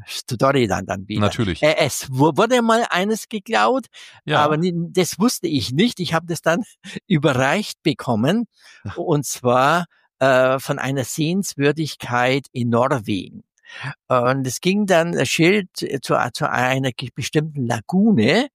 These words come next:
Speaker 2: Mhm.
Speaker 1: Und dann, äh, war dort in der Zeitung gestanden, die Touristen sind alle blind gelaufen, denn das Hinweisschild zu der berühmten Lagune hat gefehlt und die, <laughs> die Touristen haben die dann nicht mehr gefunden.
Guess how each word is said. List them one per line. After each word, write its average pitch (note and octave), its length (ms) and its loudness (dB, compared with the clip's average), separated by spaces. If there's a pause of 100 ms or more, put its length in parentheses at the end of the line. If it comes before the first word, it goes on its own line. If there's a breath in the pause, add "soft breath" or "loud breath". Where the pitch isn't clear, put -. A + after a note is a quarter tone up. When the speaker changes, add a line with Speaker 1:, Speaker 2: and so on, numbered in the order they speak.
(140)
Speaker 2:
Mhm. F2+ 360 -4
Speaker 1:
Und D#3+ 260 0
dann, F#3 260 2
äh, - 60 -6
war C#3+ 500 0
dort F#3 220 0
in E3 100 -4
der C3+ 120 0 (140)
Zeitung D3+ 360 0
gestanden, D#3+ 680 -2 (520 loud breath)
die E3 200 0
Touristen D#3+ 480 0
sind D#3 320 -2
alle D3 200 2
blind G#3+ 300 0
gelaufen, D#3 540 2
denn D3+ 200 2
das C#3+ 200 0
Hinweisschild E3 840 2
zu E3+ 120 -2
der C3+ 140 2
berühmten C#3 560 -2
Lagune F3+ 600 2
hat F3+ 240 0
gefehlt F#3+ 580 4 (260 loud breath)
und D3+ 180 -4
die, E3+ 140 -2
<laughs> D3 240 2
die F#3+ 180 0
Touristen F3+ 640 2
haben D#3 180 0
die D#3 120 -2
dann C#3+ 160 2
nicht F#3+ 220 -2
mehr D#3 120 2
gefunden. G#3 680 -2